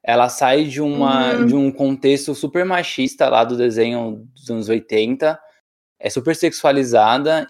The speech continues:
Speaker 1: e vem pra um, pra um desenho tão, tipo, é a She-Ra, mas não tem aquela, aquele símbolo, sabe? Porque não precisa
Speaker 2: Sim.
Speaker 1: ter.
Speaker 2: É, tinha até uma polêmica, assim, no começo, na primeira temporada,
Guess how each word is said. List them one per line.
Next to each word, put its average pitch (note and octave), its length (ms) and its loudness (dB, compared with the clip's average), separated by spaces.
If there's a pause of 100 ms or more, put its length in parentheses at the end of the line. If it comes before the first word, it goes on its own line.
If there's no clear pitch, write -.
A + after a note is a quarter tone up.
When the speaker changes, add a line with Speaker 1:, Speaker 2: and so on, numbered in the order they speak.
Speaker 1:
e D3+ 140 -6
vem C#3+ 400 0
pra D#3+ 240 -4
um, D3 760 -2
pra C3+ 120 -8
um D3+ 100 -4
desenho D3+ 420 -2
tão, G3+ 340 -4
tipo, D3+ 600 0 (720)
é F3 240 4
a F#3+ 80 2
She-Ra, G3 540 0
mas F3 280 0
não F3 120 -8
tem E3+ 220 -2
aquela, C#3 480 2
aquele B2+ 260 -4
símbolo, A2+ 480 -6
sabe? A2+ 480 -2 (800)
Porque D#3 160 2
não E3 100 -4
precisa D3 400 -2
Speaker 2:
Sim. A2 160 4
Speaker 1:
ter. C#3 300 0 (880)
Speaker 2:
É, A3+ 220 2
tinha B3 180 -4
até B3+ 140 -4
uma D4 140 -2
polêmica, A#3+ 440 0
assim, A#3 160 -4
no A3+ 100 0
começo, G#3+ 500 0
na G#3 120 0
primeira A#3 400 0
temporada, A#3+ 720 2